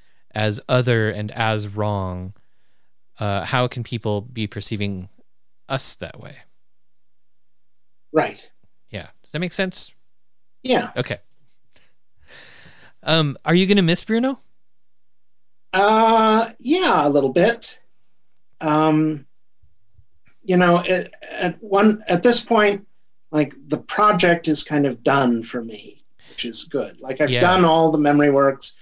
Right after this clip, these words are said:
Speaker 2: done all the, the works on Lullian logic, I've done all the magic works, and I've done,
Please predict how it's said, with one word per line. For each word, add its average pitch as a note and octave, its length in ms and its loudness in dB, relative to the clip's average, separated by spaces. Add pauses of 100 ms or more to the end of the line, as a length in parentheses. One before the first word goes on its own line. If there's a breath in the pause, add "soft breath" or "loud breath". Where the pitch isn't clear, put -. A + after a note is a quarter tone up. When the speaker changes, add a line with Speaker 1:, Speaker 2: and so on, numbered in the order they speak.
(300 soft breath)
Speaker 2:
done D#3+ 240 4
all D#3 180 4
the, C#3+ 320 2
the C#3 120 -4
works D3 360 -4
on C3 180 -4
Lullian C3 540 2
logic, B2+ 640 0
I've B2 160 -14
done D#3 180 4
all C#3+ 140 2
the C#3+ 60 0
magic C3 540 0
works, B2 520 -14 (420)
and C3 100 -18
I've B2 140 -12
done, B2+ 500 0